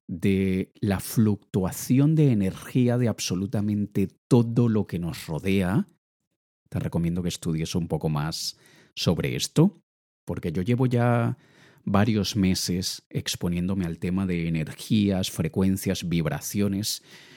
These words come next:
y antes yo ignoraba muchas de estas cosas porque para mí eran una grandísima tontería esotérica, bla bla, mombo jumbo, eh, y demasiado New Age para mi cerebro racional.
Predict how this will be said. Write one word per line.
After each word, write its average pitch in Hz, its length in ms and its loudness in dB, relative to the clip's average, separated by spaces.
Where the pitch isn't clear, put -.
y 107 100 2
antes 139 320 2
yo 139 360 4
ignoraba 135 680 6
muchas 151 320 4
de 135 80 4
estas 113 340 -2
cosas 123 400 0
porque - 260 -2
para 92 180 -2
mí 95 100 2
eran 123 180 2
una 123 180 4
grandísima 95 600 0
tontería 95 500 -2
esotérica, 104 880 -2
bla 85 280 -4
bla, 98 680 -2
mombo 92 400 -2
jumbo, 95 680 0
eh, 85 480 -2
y 104 80 -2
demasiado 98 720 0
New 95 400 2
Age 95 720 0
para 90 240 0
mi 85 160 -4
cerebro 95 640 -4
racional. 90 800 0